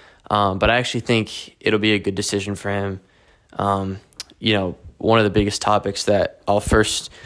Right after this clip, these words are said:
talk about is, uh, being there and being teammates with Quinn Ewers. So Quinn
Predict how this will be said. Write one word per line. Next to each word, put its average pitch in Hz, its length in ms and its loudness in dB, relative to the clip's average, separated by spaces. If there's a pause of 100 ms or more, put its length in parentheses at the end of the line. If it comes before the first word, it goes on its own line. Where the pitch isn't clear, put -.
(220)
talk 117 200 2
about 101 320 -4
is, 101 320 0
uh, 98 400 0 (480)
being 113 220 2
there 110 240 4
and 104 80 0
being 107 200 -2
teammates 110 340 0
with - 160 -4
Quinn 107 240 2
Ewers. 110 480 -2 (420)
So 107 520 0 (500)
Quinn 131 500 2